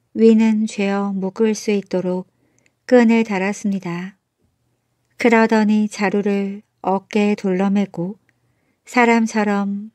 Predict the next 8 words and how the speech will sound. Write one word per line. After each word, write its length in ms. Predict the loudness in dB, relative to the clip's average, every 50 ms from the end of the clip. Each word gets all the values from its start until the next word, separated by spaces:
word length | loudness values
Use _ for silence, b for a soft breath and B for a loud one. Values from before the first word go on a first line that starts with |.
| _ _ -8
두 240 | -4 -2 0 0 0
다리로 680 | -2 -4 -4 -2 -2 -2 -2 -2 -2 -4 -4 -4 -6 -8
서서 560 | -8 -6 -4 -4 -4 -6 -6 -8 -8 -8 -10 _ _ _ _ _ _ _ _ _ _ _ _
문을 440 | -2 0 2 4 4 4 4 2 2
나섰답니다. 960 | 0 -2 -2 -2 -2 -4 -4 -2 -2 -2 -2 -4 -4 -6 -6 -6 -8 -10 -12 _ _ _ _ _ _ _ _ _ _ _ _ _ _ _ _ _ _ _ _ _ _ _ -6
당시에 540 | 0 2 4 4 4 4 4 2 4 2 0
그 200 | -2 -2 -2 -2
나라를 640 | 0 0 -2 -2 -2 -2 -2 -4 -4 -4 -6 -8 -12